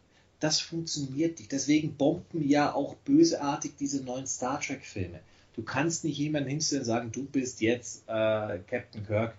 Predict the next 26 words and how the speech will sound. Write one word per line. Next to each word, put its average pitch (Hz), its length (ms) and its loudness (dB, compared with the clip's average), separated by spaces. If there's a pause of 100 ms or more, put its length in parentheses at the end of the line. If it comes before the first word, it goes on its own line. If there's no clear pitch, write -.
(140)
Ich 156 140 0
sehe 175 140 12
nicht 165 160 8
aus 180 160 8
wie 160 120 8
William 127 220 6
Shatner. 98 480 2
<laughs> - 40 -12
Ha, 247 240 4
selbst 190 300 6
William 180 240 12
Shatner 208 340 4
sieht 180 160 0
nicht 123 140 -2
mehr 123 120 0
aus 104 140 2
wie 104 140 0
William 98 220 2
Shatner. - 280 -4
Es - 80 -8
fällt 190 220 -2
keinem 190 320 4
auf. - 260 0 (540)
Das 117 180 4
funktioniert 107 800 0
einfach 101 380 -8